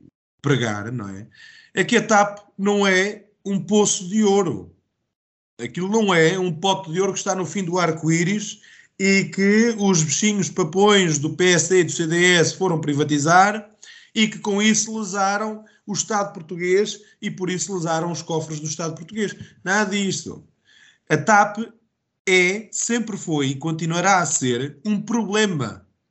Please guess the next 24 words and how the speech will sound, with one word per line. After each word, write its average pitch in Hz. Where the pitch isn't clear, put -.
no 135
nosso, 139
eh, 117
sapato. 110
E 180
aquilo 226
que 214
aconteceu 165
em 139
dois 151
mil 160
e 160
quinze 185
foi 185
a 175
solução. 156
Isto 226
é 196
a -
primeira 170
parte 156
da 151
minha 147
intervenção. 113